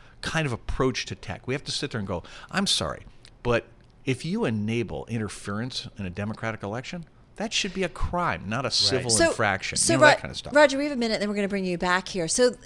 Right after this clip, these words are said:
Speaker 3: so if you could put one law down there right now, do it on social media, what would it be?
Speaker 1: So to protect the, uh, the fir-, there are only three I wanna do, but the one for immediately is I want to have a moratorium on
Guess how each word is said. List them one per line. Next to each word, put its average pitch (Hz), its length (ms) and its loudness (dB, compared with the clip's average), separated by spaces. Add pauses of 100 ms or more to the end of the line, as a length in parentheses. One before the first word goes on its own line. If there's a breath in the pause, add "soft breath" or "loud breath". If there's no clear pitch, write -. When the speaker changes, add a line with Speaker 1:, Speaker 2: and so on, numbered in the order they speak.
(120)
Speaker 3:
so 294 240 4
if 277 160 0
you 302 160 4
could 294 220 -4
put 269 240 0
one 233 640 2
law 214 260 6
down 180 440 2
there 135 440 0 (540 soft breath)
right 220 320 8
now, 156 480 0 (160)
do 175 240 6
it - 240 -2
on 165 100 -2
social 170 320 0
media, 156 200 0
what 180 160 4
would 196 80 2
it 175 100 -2
be? 107 220 -4
Speaker 1:
So 131 160 4
to - 120 -6
protect 185 440 0
the, 135 80 4 (120)
uh, - 60 -6 (240)
the 113 100 2
fir-, 185 220 4
there 127 160 2
are 139 60 6
only 170 160 4
three 160 240 0
I 143 60 8
wanna 123 220 4
do, 101 140 -2
but - 140 -6
the 113 60 -2
one 135 280 4 (220)
for - 320 0
immediately 113 680 2 (220 loud breath)
is 113 180 -2
I 127 80 -2
want 151 300 -4
to 139 60 -4
have 113 240 -4
a 101 80 2
moratorium 110 1000 2
on 87 160 -2